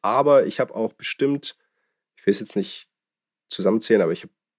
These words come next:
bestimmt so an die zehn Sachen ausprobiert, bis ich jetzt ein paar gefunden habe, die, die funktioniert. Aber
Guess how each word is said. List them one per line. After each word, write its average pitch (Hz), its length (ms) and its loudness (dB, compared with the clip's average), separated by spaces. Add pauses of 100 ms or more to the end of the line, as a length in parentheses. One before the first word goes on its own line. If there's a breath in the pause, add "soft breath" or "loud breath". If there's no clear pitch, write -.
(120)
bestimmt 117 300 -4
so - 100 -2
an 107 140 -2
die 101 140 -6
zehn - 640 0
Sachen 98 480 2 (500)
ausprobiert, 107 600 2
bis 98 200 -6
ich 98 100 -8
jetzt - 400 -2 (120)
ein - 920 -14
paar 117 300 4
gefunden 104 380 0
habe, 90 300 0
die, 90 320 -10 (120)
die 95 100 -10
funktioniert. - 580 -10
Aber 92 200 -4